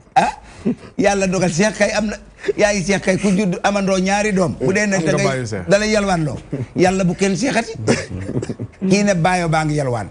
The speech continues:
Speaker 1: Kooko ci gën a yërëmtu. Ku juddoogut ñàkk ndey. Ñu di la yalwaanal boole ci. Te yiñ lay jox Yàlla taxut. Dégg nga de.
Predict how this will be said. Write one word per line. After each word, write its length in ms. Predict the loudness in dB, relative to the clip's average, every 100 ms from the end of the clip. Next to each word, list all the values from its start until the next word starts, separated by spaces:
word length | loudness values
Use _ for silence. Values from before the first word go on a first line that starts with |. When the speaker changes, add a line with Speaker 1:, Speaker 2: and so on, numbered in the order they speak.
| -4
Speaker 1:
Kooko 280 | -2 0 0
ci 100 | 0
gën 160 | 0 2
a 40 |
yërëmtu. 460 | 2 0 0 -4 -8 -14 -14 -12 -12 -14 -20 _ _ _ _ _ _ _ 2
Ku 60 | 4
juddoogut 460 | 4 4 0 -2 -4
ñàkk 300 | 0 0 0 0
ndey. 280 | 0 -2 -8 -20 _ _ _ _ 2
Ñu 100 | 4
di 120 | 4
la 100 | 2
yalwaanal 420 | 0 0 -2 -2
boole 260 | -2 -2 -4
ci. 140 | -10 -8 -8 -8 -14 _ _ _ _ _ _ _ _ _ _ _
Te 80 | 2
yiñ 220 | 2 0
lay 140 | 2
jox 140 | 0 0
Yàlla 260 | 0 0 -4
taxut. 240 | -6 -10 -12 -14 -14 -14 -20 _ _ _ _ _ _ _ _ _ _
Dégg 140 | 0 0
nga 80 |
de. 100 | -2